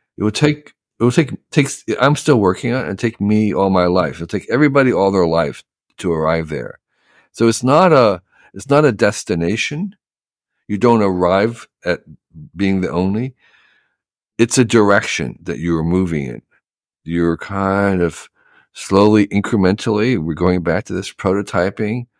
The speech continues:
You are incrementally crawling towards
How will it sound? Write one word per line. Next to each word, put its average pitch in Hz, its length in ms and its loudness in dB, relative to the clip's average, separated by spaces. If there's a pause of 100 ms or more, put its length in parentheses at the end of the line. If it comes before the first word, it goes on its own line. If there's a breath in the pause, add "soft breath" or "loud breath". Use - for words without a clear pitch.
(380)
You 101 300 2
are 95 400 2
incrementally 104 720 -2
crawling 110 1000 2 (100)
towards 95 760 -2